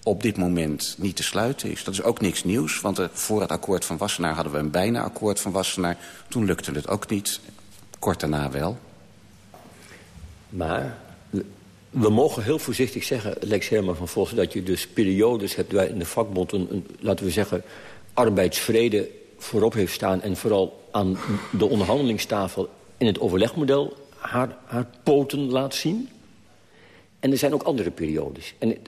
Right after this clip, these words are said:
Speaker 2: en, en ik, ik wil even naar zo'n andere periode terug, want er, er kwam een moment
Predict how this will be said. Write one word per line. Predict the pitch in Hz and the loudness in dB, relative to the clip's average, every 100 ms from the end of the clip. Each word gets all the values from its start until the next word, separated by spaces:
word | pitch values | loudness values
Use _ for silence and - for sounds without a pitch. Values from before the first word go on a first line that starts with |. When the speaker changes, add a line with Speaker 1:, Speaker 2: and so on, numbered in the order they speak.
| - - - | -20 -20 -12
Speaker 2:
en, | - 110 139 - | -4 -2 -2 -2
en | 110 | -2
ik, | 104 | -2
ik | 123 | -2
wil | 117 | -2
even | 135 175 151 | 2 4 4
naar | 151 139 | 0 -2
zo'n | 139 | -2
andere | 147 120 | 0 0
periode | 113 123 113 104 95 | 0 0 2 2 0
terug, | - 156 - | -2 -2 0
want | 127 | 0
er, | - - | 0 0
er | 139 | -2
kwam | - 190 | 2 2
een | 190 | 2
moment | 139 123 156 - | 2 2 0 -4